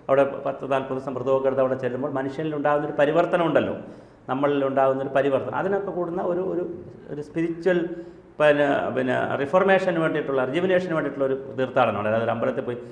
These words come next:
ഗുരുവായൂർ പോയി തൊഴുതിട്ട് വരുമ്പോൾ അല്ല ശബരിമലയുടെ തീർത്ഥാടനം, വേറൊരു കൺസെപ്റ്റാണ്. അപ്പോൾ അവിടെ ഒരു പ്രധാന, ഇത് കാനന ക്ഷേത്രമാണ് തീർച്ചയായിട്ടും. ഒരു സീസണിൽ ഇരുപത്തിമൂന്ന് ടണ്ണിനപ്പുറം, നേക്കാൾ കൂടുതൽ പ്ലാസ്റ്റിക്കാണ് ഇവിടെ വരുന്നത്,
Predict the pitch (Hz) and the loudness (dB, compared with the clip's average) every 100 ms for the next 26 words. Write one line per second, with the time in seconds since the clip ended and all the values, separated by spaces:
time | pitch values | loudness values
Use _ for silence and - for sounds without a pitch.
0 | - - 135 160 160 156 147 135 135 131 | -18 -4 2 6 6 4 2 2 2 0
1 | 123 120 110 123 - - 104 107 104 104 | 0 0 0 0 -2 -4 -6 -4 -2 -2
2 | 101 107 107 123 123 131 139 151 147 139 | -2 -4 0 0 0 2 4 4 2 0
3 | - - 95 95 - - - - - - | -2 -2 -4 -6 -16 -20 -20 -20 -20 -20
4 | - - _ - 180 175 240 262 214 - | -20 -20 _ 6 8 10 10 8 8 2
5 | 147 147 143 139 135 139 151 170 147 160 | 2 2 2 0 0 0 0 4 4 4
6 | - 135 127 98 95 127 - 101 - - | 2 2 2 0 -2 -6 -4 -6 -6 -10
7 | - - - - - - 151 214 - 175 | -18 -20 -20 -20 -20 -2 6 6 6 2
8 | 175 175 165 156 180 208 208 196 185 180 | 2 2 0 2 4 4 4 2 4 2
9 | 175 - - 135 143 143 135 - - 135 | 2 -2 0 2 4 2 0 -2 0 0
10 | 127 - - - - - - 127 135 143 | 0 -6 -16 -20 -20 -20 -8 -4 0 2
11 | 139 127 131 135 131 117 127 143 135 127 | 2 2 2 2 2 2 2 2 0 2
12 | 123 117 113 110 | 2 0 0 -2